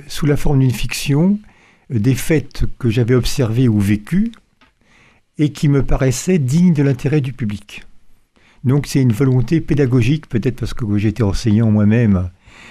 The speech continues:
le souci pédagogique, euh, est demeuré en moi,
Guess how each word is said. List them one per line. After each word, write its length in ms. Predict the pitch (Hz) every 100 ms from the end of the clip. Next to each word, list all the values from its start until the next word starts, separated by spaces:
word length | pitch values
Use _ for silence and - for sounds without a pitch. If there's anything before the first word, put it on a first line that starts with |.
| - - -
le 120 | 101
souci 320 | - - 135
pédagogique, 800 | 120 110 107 107 107 131 123 -
euh, 360 | 101 101 104 104
est 40 |
demeuré 420 | 98 113 117 120
en 100 | 110
moi, 380 | 110 113 147 214